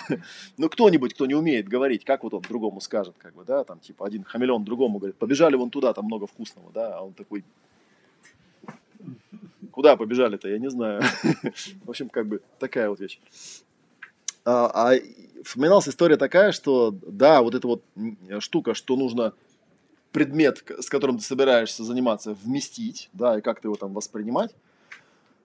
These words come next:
А, если, например, ты собираешься изучать какой-нибудь иностранный язык, это проблема, потому что многие люди, они вот, а, вот у нас было употреблено слово "конфронтировать", есть такое слово, да, которое я пытался переводить на русский,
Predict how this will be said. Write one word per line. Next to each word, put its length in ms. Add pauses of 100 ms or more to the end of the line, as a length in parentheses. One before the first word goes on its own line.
(220)
А, 200
если, 200
например, 180
ты 40
собираешься 420
изучать 280
какой-нибудь 220
иностранный 340
язык, 200
это 100
проблема, 500
потому 260
что 340
многие 380
люди, 240
они 240
вот, 400
а, 320 (840)
вот 180
у 40
нас 320 (180)
было 280
употреблено 300
слово 200
"конфронтировать", 760
есть 120
такое 220
слово, 300
да, 100
которое 380
я 320
пытался 400
переводить 420
на 80
русский, 360